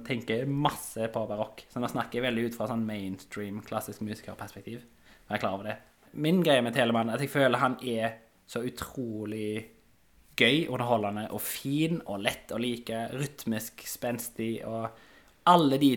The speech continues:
tingene som er bare så veldig positive kvaliteter, gjør at mange ser på det som for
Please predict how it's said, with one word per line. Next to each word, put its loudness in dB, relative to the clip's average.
tingene 0
som -4
er 0
bare -2
så -4
veldig 2
positive -6
kvaliteter, -2
gjør 2
at -6
mange 2
ser 0
på -4
det -2
som -4
for -2